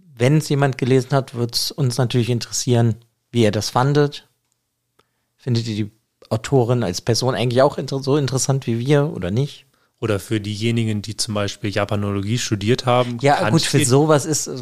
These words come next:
Speaker 1: wo du das
Speaker 2: Ja.
Speaker 1: grad sagst, für sowas ist natürlich perfekt so ein Buch.
Speaker 2: Ja, aber da fände ich zum Beispiel interessant, die, die, die Personen, die Japanologie zum Beispiel, ähm, studiert haben,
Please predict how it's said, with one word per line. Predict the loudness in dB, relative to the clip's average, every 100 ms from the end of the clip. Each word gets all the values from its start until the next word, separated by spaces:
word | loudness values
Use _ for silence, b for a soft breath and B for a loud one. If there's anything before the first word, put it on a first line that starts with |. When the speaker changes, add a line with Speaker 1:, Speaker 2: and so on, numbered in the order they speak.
| -4
Speaker 1:
wo |
du | 0
das | 0 2
Speaker 2:
Ja. |
Speaker 1:
grad | 2 2
sagst, | 0 0
für |
sowas | 2 4 4 0
ist | -6
natürlich | -4 -4 -6 -8
perfekt | -4 -2 -4 -4
so |
ein | -6
Buch. | -4 -2
Speaker 2:
Ja, |
aber | -2
da | -2
fände | -4 -6 -6
ich |
zum | -4 0
Beispiel | 0 0 -4
interessant, | -2 -2 -2 0 -2 -2 -6 -6
die, | -6 -4 -6 -8 -14 _
die, | -12 -12 -12 -16 -6
die | -2
Personen, | 0 2 4 2
die | 2
Japanologie | 0 2 0 0 -2 -2 -4
zum | -2
Beispiel, | -4 -4 -4 -6 -6
ähm, | -4 -4 -4 b b b b b b _ _
studiert | -6 -4 0 0 2
haben, | 0 0